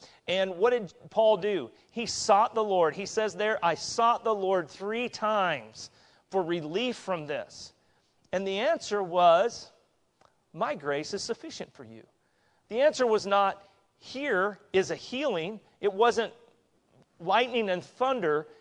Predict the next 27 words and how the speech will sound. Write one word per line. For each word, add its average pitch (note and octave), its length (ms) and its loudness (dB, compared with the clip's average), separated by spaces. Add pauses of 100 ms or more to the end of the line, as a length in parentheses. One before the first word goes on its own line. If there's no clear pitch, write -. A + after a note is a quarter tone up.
(100)
It G3 140 0
was F#3+ 140 0
simply A3+ 480 0
God G#3 360 4
saying, E3+ 400 -2
"My D3+ 200 -2
grace G#3 540 0
is D3+ 180 -6
sufficient A#3 600 -4
for G3+ 300 0
you, G3 220 -4 (240)
for F#3 180 4
my F#3 380 4
power E3+ 500 10
is E3 180 0
made D3+ 300 -2
perfect - 560 2 (260)
in D#3+ 240 -2
weakness." D3+ 600 -6 (400)
In F3 300 -4
God's G#3 640 4 (540)
sovereign A#3 920 4 (140)
plan, D#3+ 800 0 (600)
God G#3 360 6
was F#3 240 0
more F#3+ 360 4
glorified E3+ 960 4